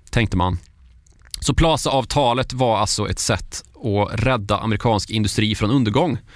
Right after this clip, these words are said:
Efter att framförallt japansk och tysk, eh, eller västtysk var det i fråga om, bil- och verkstadsindustri gjort storslam jämfört med amerikanska konkurrenter då. Samtidigt så behövde ju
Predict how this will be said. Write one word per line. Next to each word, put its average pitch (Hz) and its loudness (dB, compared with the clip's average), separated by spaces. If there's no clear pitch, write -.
Efter 113 -2
att - -4
framförallt 104 0
japansk 104 0
och - -12
tysk, - -2
eh, - -6
eller - -4
västtysk - -2
var 101 0
det 98 2
i - -8
fråga 95 -2
om, 55 -2
bil- 101 0
och - -2
verkstadsindustri 107 0
gjort 110 -2
storslam 127 0
jämfört 107 -2
med 101 0
amerikanska 101 0
konkurrenter 98 -2
då. 107 -4
Samtidigt 147 0
så 160 0
behövde 175 2
ju 139 2